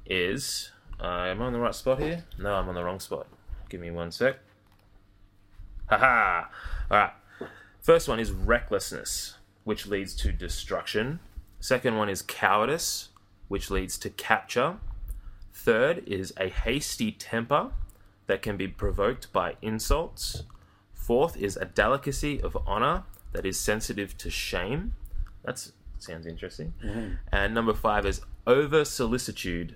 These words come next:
Speaker 1: for his men, which exposes him to worry and trouble. Those are huge. So do you just wanna speak on those for a second for us?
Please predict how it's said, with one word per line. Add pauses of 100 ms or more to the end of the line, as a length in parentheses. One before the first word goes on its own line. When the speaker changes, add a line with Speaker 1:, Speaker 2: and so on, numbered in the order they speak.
(120)
Speaker 1:
for
his
men,
which
exposes
him
to
worry (260)
and
trouble. (1040)
Those
are
huge.
So
do
you
just
wanna
speak
on
those
for
a
second
for
us?